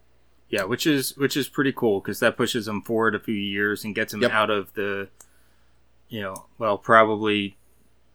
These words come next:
Speaker 1: metal leg era and a lot more mad. Um,
Speaker 2: Yeah,
Speaker 1: so
Speaker 2: I mean,
Speaker 1: that,
Speaker 2: th-, this
Speaker 1: that'll
Speaker 2: is,
Speaker 1: be
Speaker 2: this is
Speaker 1: interested to
Speaker 2: gonna
Speaker 1: see the
Speaker 2: be
Speaker 1: design of that.
Speaker 2: Yeah, this is gonna be post, uh, you know,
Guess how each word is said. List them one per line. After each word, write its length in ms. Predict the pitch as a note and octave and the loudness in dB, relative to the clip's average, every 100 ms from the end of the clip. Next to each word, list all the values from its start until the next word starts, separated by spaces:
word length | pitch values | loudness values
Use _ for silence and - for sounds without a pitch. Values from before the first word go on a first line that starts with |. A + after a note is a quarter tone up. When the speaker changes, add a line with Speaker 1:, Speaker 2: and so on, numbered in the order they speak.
| - | -2
Speaker 1:
metal 320 | C3 B2+ A2+ | 4 6 6
leg 240 | A#2 A#2+ | 6 6
era 460 | A2 A2+ A2+ A2 G#2 | 4 4 6 4 4
and 420 | A2 G#2+ G2+ G2 - | -2 -6 -6 -8 -8
a 60 | |
lot 320 | A2 G#2+ G2 A2+ | -4 -2 -2 -4
more 280 | A2 G#2 | -4 -4
mad. 460 | G2 G2 F#2+ B2+ C#3 - _ _ _ _ _ _ | -2 -4 -2 -4 -4 -14 _ _ _ _ _ _
Um, 380 | - G#2+ G2 F#2 F2 | -12 -8 -8 -4 2
Speaker 2:
Yeah, 200 | C3 A#2+ | 4 4
Speaker 1:
so 60 | |
Speaker 2:
I 20 | |
mean, 100 | A#2+ | 4
Speaker 1:
that, 60 | B2+ | 4
Speaker 2:
th-, 140 | - | 2
this 160 | D#3+ E3+ | 2 2
Speaker 1:
that'll 140 | B2 | 2
Speaker 2:
is, 40 | A#2+ | 2
Speaker 1:
be 80 | A#2+ | 2
Speaker 2:
this 240 | A2+ A#2+ A#2 | 2 0 -2
is 20 | |
Speaker 1:
interested 80 | A2+ | 0
to 60 | |
Speaker 2:
gonna 60 | F3 | 0
Speaker 1:
see 60 | C#3+ | 0
the 120 | B2+ | 0
Speaker 2:
be 60 | B2 | -2
Speaker 1:
design 420 | F#2+ G#2 G#2 G2+ | -4 -4 -4 -6
of 100 | F2 | -10
that. 300 | F2+ E2+ - _ _ _ _ _ - | -10 -10 -10 _ _ _ _ _ 0
Speaker 2:
Yeah, 180 | B2+ A#2 | 4 4
this 180 | C3+ | 2
is 120 | F3 E3+ | 0 0
gonna 160 | F#3 | 0
be 340 | E3 D#3 C#3+ C3 | 0 0 -2 -2
post, 560 | - C#3 C3+ C3+ - - - | 2 6 6 4 -4 -8 0
uh, 800 | B2 A#2 A#2 A2+ A2 G#2+ A2 A#2+ - | 4 6 6 4 2 0 -2 -6 -10
you 100 | - | -4
know, 300 | A#2 G#2+ G#2+ | -2 -2 -6